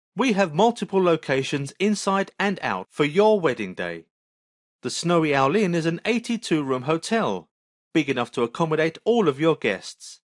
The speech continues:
Or if your larger wedding is at the conference centre just around the corner, we have plenty of lodging for your guests. We can also book your rehearsal dinner or morning after bride's brunch. Just contact us for information.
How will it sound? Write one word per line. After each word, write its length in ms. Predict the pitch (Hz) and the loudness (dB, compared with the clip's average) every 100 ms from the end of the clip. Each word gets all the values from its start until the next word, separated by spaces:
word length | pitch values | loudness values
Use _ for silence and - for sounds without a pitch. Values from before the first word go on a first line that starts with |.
| _ _ _ - | _ _ _ -2
Or 160 | 135 | 2
if 140 | 131 - | 2 4
your 160 | 123 | 4
larger 360 | 127 220 196 143 | 6 4 2 0
wedding 320 | 131 135 131 | 0 0 -2
is 100 | 120 | -2
at 120 | 117 | -2
the 80 | 110 | -2
conference 500 | - 240 214 131 110 | 0 0 0 -6 -4
centre 340 | 123 104 - | -6 -4 -6
just 280 | 107 120 - | -6 -6 -6
around 200 | 113 104 | -4 -4
the 80 | 107 | -4
corner, 480 | - 208 214 156 156 _ _ - | 0 4 4 0 -4 _ _ -2
we 120 | 135 | 2
have 220 | 135 123 | 2 0
plenty 360 | - 226 208 131 | 0 0 0 -2
of 100 | 110 | 0
lodging 340 | 117 123 190 | 0 0 -4
for 160 | - 220 | -4 -2
your 300 | 214 247 202 | 4 4 4
guests. 640 | 113 90 - - - - _ _ _ _ _ - | -2 -6 -8 -20 -20 -20 _ _ _ _ _ -8
We 80 | |
can 180 | 151 175 | 0 2
also 400 | 202 269 - 143 | 2 0 2 0
book 300 | 135 160 156 | 2 0 0
your 140 | 180 185 | 0 2
rehearsal 540 | 202 - 254 - 135 | 2 2 2 2 -2
dinner 420 | - 101 92 92 _ | 0 0 0 -6 _
or 120 | 170 180 | 2 4
morning 400 | 190 214 214 156 | 6 4 4 0
after 300 | 156 - 170 | -2 0 -2
bride's 420 | 160 185 180 - | 2 2 0 -4
brunch. 580 | - 98 87 - - - _ _ _ - | -4 -4 -4 -12 -18 -18 _ _ _ -2
Just 300 | 240 240 - | -2 -2 -4
contact 520 | 160 120 - 101 - | -4 -4 -4 -6 -6
us 120 | 120 | -6
for 200 | - 175 | -6 -6
information. 800 | 131 - 147 104 90 - 82 | -4 -6 -4 -4 -6 -10 -14